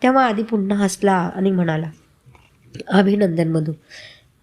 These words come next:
आरव राठोडच्या नाटकासाठी तुझी निवड झाली आहे." आधीने हे सांगताच मधूचे तोंड उघडले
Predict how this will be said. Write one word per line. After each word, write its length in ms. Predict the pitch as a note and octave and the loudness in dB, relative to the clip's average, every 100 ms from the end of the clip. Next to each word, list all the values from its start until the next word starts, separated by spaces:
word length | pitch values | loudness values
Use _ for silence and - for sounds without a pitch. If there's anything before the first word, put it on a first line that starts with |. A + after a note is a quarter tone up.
| - | 0
आरव 300 | G#3 G3+ A#3+ | 2 4 2
राठोडच्या 440 | B3 A#3 B3 A#3 | 0 -2 -2 0
नाटकासाठी 600 | B3 A3 F3+ A3 G#3+ - | 2 2 2 0 0 -4
तुझी 240 | A#3 A3 A#3+ | -2 0 2
निवड 280 | A3+ G3 F#3+ | 4 4 2
झाली 300 | F#3 F3 E3 | 0 0 0
आहे." 180 | D#3+ D3+ _ _ _ _ _ - - - | -2 -8 _ _ _ _ _ -20 -12 -2
आधीने 360 | F3 E3 F3 | -2 0 0
हे 140 | F3+ G#3 | 2 2
सांगताच 600 | A3 A3 A3 G#3 E3+ - | 2 0 2 2 0 -2
मधूचे 380 | G#3 G#3 A3 A#3 | 0 2 0 -2
तोंड 300 | A#3 G3+ F#3+ | 2 4 4
उघडले 460 | F3+ G3 G3+ G#3 | 0 0 2 2